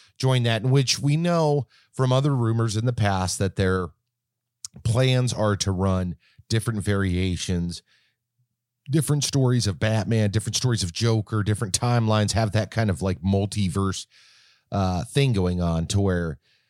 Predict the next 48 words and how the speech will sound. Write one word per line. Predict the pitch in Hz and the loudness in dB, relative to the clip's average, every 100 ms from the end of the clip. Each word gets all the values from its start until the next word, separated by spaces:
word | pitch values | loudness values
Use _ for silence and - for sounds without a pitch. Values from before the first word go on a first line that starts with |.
| _ | _
you | - | -4
know, | 92 87 | 0 2
this | 80 117 | 2 0
could | - 117 90 | 0 -2 0
be | 104 98 92 - | -2 0 -4 -6
happening | 95 113 107 107 98 90 90 | 0 0 0 0 -2 -2 -2
there, | 123 123 104 98 | 0 2 2 0
but | 80 76 123 110 101 | -2 0 2 2 -2
it | 98 95 - | -4 -6 -4
may | 101 98 | 0 2
also | 98 92 92 | 2 0 -2
be | 82 | 0
happening | 85 90 - 85 82 76 _ _ - | 0 -2 -2 -6 -6 -10 _ _ -4
differently | 123 123 98 76 82 80 | -2 0 -2 -4 -4 -4
over | 98 80 85 | -4 -2 0
on | 80 | 0
the | 80 | 0
other | 95 95 | 0 0
side. | - 117 | 0 0
So, | 113 | 0
well, | 147 165 | 0 0
you | 160 | 2
know, | 135 | 0
more | 127 147 180 | 0 0 0
to | 180 | -2
come. | - 135 131 - | -2 -2 -2 0
I | 113 | 0
really | 107 131 135 | 2 2 2
do | 117 120 | 2 2
hope | 110 107 | 0 0
he | 113 | 0
is | 110 - | 0 -2
tied | 104 98 | -2 -2
to | 87 | -2
more. | 90 92 90 85 - - - - | -4 -4 -4 -8 -16 -20 -20 -6
Um, | 98 95 90 - | -2 0 -2 -4
I'm | 95 101 | -2 0
excited | 95 110 101 92 | 2 0 0 -2
to | 87 | -2
see | - 107 | 0 2
that. | 107 | 0
I'm | 151 | 0
excited | 208 - 165 120 | 0 0 2 0
to | 107 | 0
see, | - 131 120 98 _ - _ _ | 0 0 0 -4 _ -20 _ _
uh, | - 101 92 | -2 0 0
Jared | - 110 113 101 | 0 2 2 0
Leto's | 95 107 104 101 95 - | 2 2 4 2 0 -4